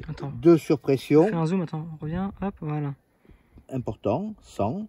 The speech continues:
Speaker 1: Donc c'est un,
Speaker 2: Voilà,
Speaker 1: c'est un
Speaker 2: le
Speaker 1: petit
Speaker 2: diamètre.
Speaker 1: trou, hein.
Speaker 2: Hein. Euh, lui, il rentre là. Le cas échéant, ça ressort ici. Quand ça ressort ici, ça revient là. Ça veut dire que là, ça n'a pas fonctionné, hein. Bon, plus l'essence.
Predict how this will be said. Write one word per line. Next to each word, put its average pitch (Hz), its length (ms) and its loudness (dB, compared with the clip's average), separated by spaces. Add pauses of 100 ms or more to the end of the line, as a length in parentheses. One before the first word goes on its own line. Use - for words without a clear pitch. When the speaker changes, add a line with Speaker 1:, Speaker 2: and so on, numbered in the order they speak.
Speaker 1:
Donc 143 160 -4
c'est 147 120 -12
un, 143 160 -4
Speaker 2:
Voilà, 82 220 -4
Speaker 1:
c'est 151 60 -2
un - 20 -2
Speaker 2:
le 175 120 0
Speaker 1:
petit 117 120 -6
Speaker 2:
diamètre. 101 340 0
Speaker 1:
trou, - 80 0
hein. 220 120 -4 (420)
Speaker 2:
Hein. 104 180 -12 (480)
Euh, 90 300 -4
lui, 151 400 0
il 127 120 0
rentre 127 340 0
là. 156 360 2
Le 139 160 2
cas 147 160 2
échéant, 139 420 2
ça 160 200 0
ressort 139 400 2
ici. 214 520 2 (540)
Quand 175 220 0
ça 160 100 4
ressort 147 300 2
ici, 226 480 2 (320)
ça - 240 2
revient 226 280 8
là. 139 200 6 (420)
Ça 135 160 2
veut 151 60 8
dire 190 220 6
que 185 100 6
là, 208 120 8
ça 196 100 0
n'a 180 40 2
pas 185 120 6
fonctionné, 156 500 4
hein. 135 120 -6 (600)
Bon, 110 180 -8 (380)
plus 123 120 -6
l'essence. 120 480 -2